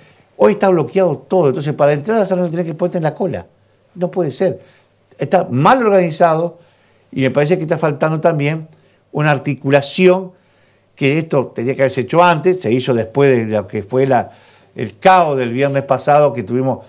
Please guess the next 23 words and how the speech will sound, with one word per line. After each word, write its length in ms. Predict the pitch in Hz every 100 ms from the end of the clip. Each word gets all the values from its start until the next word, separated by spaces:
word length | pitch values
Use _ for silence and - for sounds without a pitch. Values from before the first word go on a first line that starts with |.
| _
Yo 140 | - 147
que 80 | 123
me 100 | 113
tocó 300 | 123 139 139
volver 300 | 131 135 135
de 60 |
Rosario, 600 | 127 123 139 151 160 - - _ _ _
tuve 200 | 135 139
que 120 | 131
irme 160 | 139 139
hasta 200 | 123 127
San 200 | 127 123
Genaro 440 | 135 131 143 147
para 240 | 123 113 95
poder, 420 | 113 120 139 - - _ -
desde 380 | 117 117 113 - _
Rosario 560 | 208 120 - 170 185 185
a 60 | 139
Cañada 300 | 131 143 139
de 40 |
Gómez, 300 | 170 185 160
a 120 | 123
Genaro 460 | 120 143 185 202